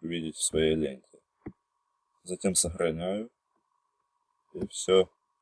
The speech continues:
Вот моя лента, которая называется «Юмор». Здесь будут показываться новости только с тех групп, которые я добавил.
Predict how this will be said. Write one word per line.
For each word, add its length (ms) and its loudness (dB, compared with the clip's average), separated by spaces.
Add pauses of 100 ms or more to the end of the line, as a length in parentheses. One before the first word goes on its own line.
(340)
Вот 220 -2
моя 240 0
лента, 420 -4 (480)
которая 300 0
называется 500 -2
«Юмор». 300 -4 (260)
Здесь 220 -10
будут 320 -10 (800)
показываться 600 2
новости 480 2
только 360 -2
с 80 -4
тех 240 -2
групп, 260 -6
которые 480 -2
я 200 4
добавил. 460 4